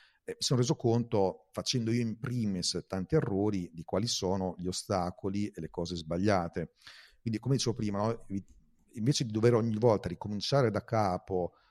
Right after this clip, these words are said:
eh, rifacendo gli stessi errori, non sapendo come creare i soft skill, neanche quali sono questi soft skill,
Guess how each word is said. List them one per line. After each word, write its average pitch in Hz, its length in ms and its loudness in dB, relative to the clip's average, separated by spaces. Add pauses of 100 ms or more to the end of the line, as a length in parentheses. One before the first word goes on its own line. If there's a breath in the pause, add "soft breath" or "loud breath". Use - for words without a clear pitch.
(160 soft breath)
eh, 95 140 -4
rifacendo 107 400 -2
gli 98 80 -2
stessi - 360 -4
errori, 101 580 0
non 92 120 -6
sapendo 117 440 -2
come 98 160 -6
creare 101 240 0
i 98 60 -2
soft - 220 -6
skill, 98 380 -8
neanche 110 380 -2
quali 104 240 -2
sono 101 360 -2
questi - 240 -8
soft 110 180 -8
skill, 110 580 -4